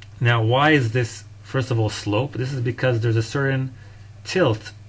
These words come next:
R of the sample or a little bit of the scanner in the Y direction.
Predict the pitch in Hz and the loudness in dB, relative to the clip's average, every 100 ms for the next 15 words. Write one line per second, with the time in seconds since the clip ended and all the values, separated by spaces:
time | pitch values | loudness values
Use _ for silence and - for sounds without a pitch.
0 | - 135 135 123 113 110 - 131 131 127 | -2 2 4 2 2 -2 0 0 0 0
1 | 123 117 123 120 117 123 117 117 104 - | 0 2 0 2 0 0 0 0 -2 -8
2 | - 123 123 120 110 107 110 110 104 101 | -6 -2 0 0 0 2 2 2 0 -2
3 | 92 92 - 117 131 | -2 -6 -4 -4 -4